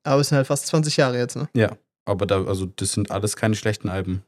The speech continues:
Speaker 2: Das ist crazy, wie viele das sind.
Speaker 1: Ja, ja, das ist krank, wirklich.
Speaker 2: Das hört gar nicht mehr auf.
Speaker 1: <laughs>
Speaker 2: Nee, aber es ist, ähm,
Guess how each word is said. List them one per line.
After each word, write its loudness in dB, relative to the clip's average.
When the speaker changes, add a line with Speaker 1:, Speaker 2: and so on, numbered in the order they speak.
Speaker 2:
Das 0
ist 0
crazy, 2
wie 0
viele 0
das 4
sind. 4
Speaker 1:
Ja, 8
ja, 8
das 6
ist 2
krank, 4
wirklich. 4
Speaker 2:
Das 4
hört 6
gar 4
nicht 4
mehr 6
auf. 4
Speaker 1:
<laughs> -12
Speaker 2:
Nee, 8
aber 8
es 4
ist, 0
ähm, 6